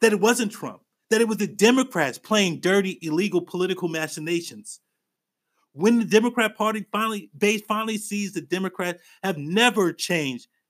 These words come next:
their vision of America or Americans, that their beliefs are the same as it was in eighteen sixty-eight when they had their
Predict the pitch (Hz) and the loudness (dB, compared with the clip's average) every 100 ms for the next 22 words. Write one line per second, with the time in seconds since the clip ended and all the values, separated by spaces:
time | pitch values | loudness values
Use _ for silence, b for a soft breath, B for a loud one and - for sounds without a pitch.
0 | _ _ 175 180 120 202 185 180 170 143 | _ _ 2 2 4 4 6 2 -2 -2
1 | 147 175 160 165 151 151 143 139 139 120 | 0 0 0 -4 -2 0 0 -2 -4 -6
2 | 104 _ _ _ _ - 220 220 240 202 | -12 _ _ _ _ 0 2 4 2 2
3 | 226 240 202 196 180 208 226 208 208 208 | 0 0 -2 -2 0 0 2 2 0 0
4 | 160 202 202 196 180 180 _ 220 214 - | 2 2 2 0 -6 -8 _ -6 -4 -2
5 | 202 - 208 - 175 190 165 - _ _ | -4 -4 -8 -6 -2 0 -2 -4 _ _
6 | _ _ 190 208 202 208 208 185 | _ _ 2 4 4 2 2 0